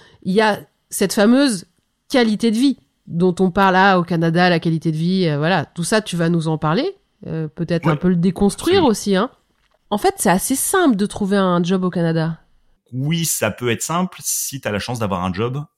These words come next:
Speaker 2: en arrivant sur place. Mais pour qu'un employeur, euh, canadien te, te, te, te, te sponsor, en fait, et te donne un permis de travail, ou participe en tout cas à te donner un permis de travail,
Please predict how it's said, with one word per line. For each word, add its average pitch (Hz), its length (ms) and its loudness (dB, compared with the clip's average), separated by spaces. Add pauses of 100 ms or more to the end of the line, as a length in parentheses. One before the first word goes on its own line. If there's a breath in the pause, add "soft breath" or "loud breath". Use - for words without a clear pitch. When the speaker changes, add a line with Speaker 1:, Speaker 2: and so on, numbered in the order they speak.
Speaker 2:
en 95 140 -4
arrivant 87 260 -4
sur - 160 -12
place. - 320 -20 (800 soft breath)
Mais 117 160 0
pour 160 200 -2
qu'un 135 180 -2
employeur, 135 800 -2 (140)
euh, 95 260 -4
canadien 120 920 -2
te, 104 140 -2
te, 95 360 -8
te, 92 360 -8
te, 85 580 -10
te - 140 -16
sponsor, 117 520 -2
en 98 120 -2
fait, 104 260 -6
et 82 80 -8
te 90 80 -8
donne 92 180 -2
un 85 80 -4
permis 82 220 -6
de - 40 -8
travail, 101 280 -6
ou 98 60 -4
participe - 440 -10
en 87 60 -10
tout - 100 -14
cas 101 140 -6
à - 20 -6
te 87 120 -10
donner 85 180 -6
un 87 80 -4
permis 90 160 -4
de - 60 -10
travail, 107 520 -8